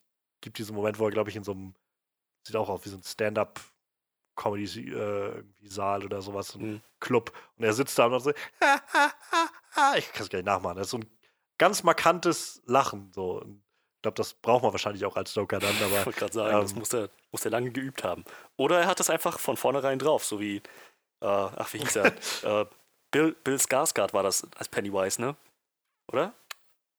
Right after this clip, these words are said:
Speaker 1: Der, äh, der hatte das mit den
Speaker 2: Mit den
Speaker 1: Augen
Speaker 2: Augen,
Speaker 1: drauf.
Speaker 2: genau.
Speaker 1: <laughs> Ja, ja, ja.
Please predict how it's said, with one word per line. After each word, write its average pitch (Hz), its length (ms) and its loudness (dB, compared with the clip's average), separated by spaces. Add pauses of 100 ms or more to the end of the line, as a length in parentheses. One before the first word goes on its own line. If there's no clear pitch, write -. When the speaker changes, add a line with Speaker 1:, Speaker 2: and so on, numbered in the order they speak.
(160)
Speaker 1:
Der, 147 260 8
äh, 139 140 4
der 127 160 6
hatte 151 180 2
das 123 180 0
mit 131 140 -4
den 113 80 -2
Speaker 2:
Mit 110 100 4
den 123 100 8
Speaker 1:
Augen 123 40 6
Speaker 2:
Augen, 156 160 4
Speaker 1:
drauf. 90 120 -2
Speaker 2:
genau. 113 260 2 (220)
Speaker 1:
<laughs> - 200 -18
Ja, 123 300 6 (120)
ja, 117 120 -2
ja. 113 220 2